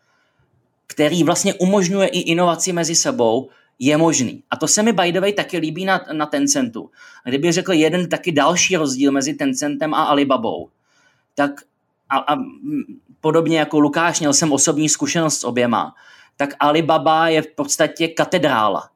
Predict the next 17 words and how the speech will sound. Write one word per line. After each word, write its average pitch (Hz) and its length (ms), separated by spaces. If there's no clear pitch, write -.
To - 80
je 127 60
království 156 1120
Jacka 143 260
Ma, 131 380
který 143 320
tam 147 180
sedí 147 480
na 143 160
Empireu 127 800
a 127 60
zhlíží 139 580
dolů. 117 520
A 120 380
prostě 131 340
je 151 140
to - 300